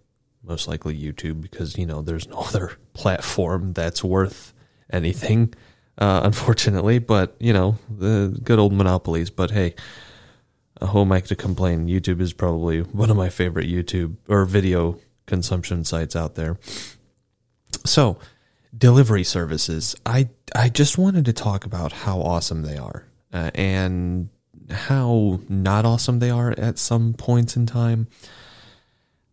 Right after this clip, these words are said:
I also wanted to talk about, uh, what you should really look out for when getting a delivery service, uh, on your,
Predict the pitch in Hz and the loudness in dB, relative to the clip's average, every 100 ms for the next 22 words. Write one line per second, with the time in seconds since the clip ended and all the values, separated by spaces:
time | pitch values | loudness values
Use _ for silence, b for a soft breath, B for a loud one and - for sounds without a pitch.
0 | - 131 170 170 160 139 135 131 - 117 | 2 4 4 4 2 4 4 2 -2 -2
1 | 110 113 107 104 98 98 95 92 - - | 0 0 0 -2 -2 -2 -4 -6 -10 -14
2 | _ _ _ _ _ - - - - - | _ _ _ _ _ -14 -10 -10 -10 -12
3 | - 120 131 101 107 113 - 107 101 101 | -2 6 6 6 4 4 2 0 2 4
4 | 98 95 90 92 90 90 - - 90 85 | 4 2 -2 -4 -4 -6 -6 -4 0 0
5 | 85 82 80 76 76 - 92 85 73 73 | 0 -2 -4 -8 -10 -4 -2 -2 -6 -6
6 | 82 80 78 - - - 78 73 82 - | -8 -6 -6 -6 -8 -6 -6 -6 -6 -6
7 | - - - - 90 76 - - 98 92 | -6 -8 -10 -8 -8 -8 -10 -6 -4 -2
8 | 87 87 82 80 80 78 - | -4 -4 -4 -4 -4 -6 -8